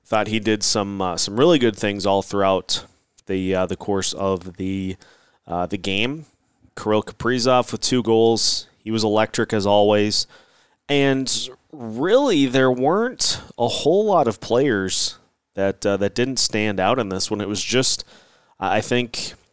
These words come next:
the big thing was the slow start. Avalanche came out and they looked like the better team in the first. Wilds, and, and, you know, that's, that's not even,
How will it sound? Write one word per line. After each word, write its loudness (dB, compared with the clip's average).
the -20
big 2
thing -2
was 0
the -2
slow 0
start. -4
Avalanche 2
came -2
out 2
and -6
they 0
looked -2
like 0
the -4
better 0
team -4
in -2
the -2
first. -4
Wilds, 0
and, -8
and, -4
you -2
know, 2
that's, 0
that's -2
not 4
even, 0